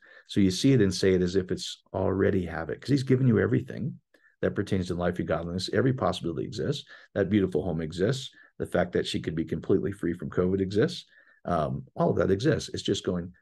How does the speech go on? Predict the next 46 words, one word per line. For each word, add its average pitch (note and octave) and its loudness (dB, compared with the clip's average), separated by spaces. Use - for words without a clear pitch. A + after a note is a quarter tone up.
"Thank B2+ -2
you, - -2
Father. F#2 2
That's F#2+ 0
who F#2+ 2
I F2+ 0
choose G2 0
to F2+ -4
be." E2+ -4
And F#2+ 0
I F#2 2
experience A2 2
it. F#2+ 2
I F2+ -4
say G2+ 2
those, G#2 2
if G#2 -10
you C#3 0
guys, A2+ 2
if A2+ -8
you D#2+ -2
repeat G2 0
it F#2 2
within F2+ -2
yourself F2+ 0
enough, F2+ -2
it's F#2 -10
so G#2 0
amazing F2 -2
that E2 -8
I - -2
remember A2 4
when F2+ 4
my E2 0
body E2+ -2
used F2 -6
to - -2
be E2 -6
this. F2+ 2
It - -8
feels F#2+ 0
so F#2 -2
amazing. F2+ 0
That's F2+ -6
completely F2+ -2
gone. F2 -4